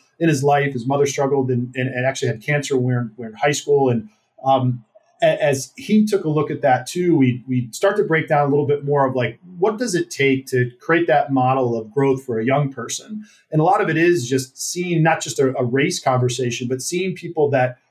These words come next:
you feel come from where you come from in positions of success. And, you know, for me was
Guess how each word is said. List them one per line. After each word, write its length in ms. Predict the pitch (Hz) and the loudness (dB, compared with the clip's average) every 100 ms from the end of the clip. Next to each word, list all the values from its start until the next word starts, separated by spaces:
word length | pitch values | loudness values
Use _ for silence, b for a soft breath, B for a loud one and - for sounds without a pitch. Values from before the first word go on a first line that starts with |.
| _ | _
you 260 | 147 214 208 | 2 2 2
feel 460 | 165 147 135 135 - | 2 4 2 -2 -4
come 200 | 190 190 | -2 0
from 160 | 175 | 0
where 160 | 156 139 | 2 2
you 260 | 135 160 | 2 0
come 260 | - 139 127 | 0 -2 0
from 200 | 127 123 | 0 0
in 100 | 117 | -2
positions 460 | 123 123 135 127 123 | -2 -2 -2 -2 -6
of 100 | - | -8
success. 640 | - - 110 - - - b b b 151 | -10 -4 -4 -6 -18 -20 b b b -2
And, 340 | 151 139 135 | 2 4 2
you 60 | 156 | 2
know, 100 | 143 | 0
for 180 | - 143 | 0 -2
me 320 | 165 170 165 | 0 -2 0
was 480 | 139 127 120 - | 0 0 -2 -6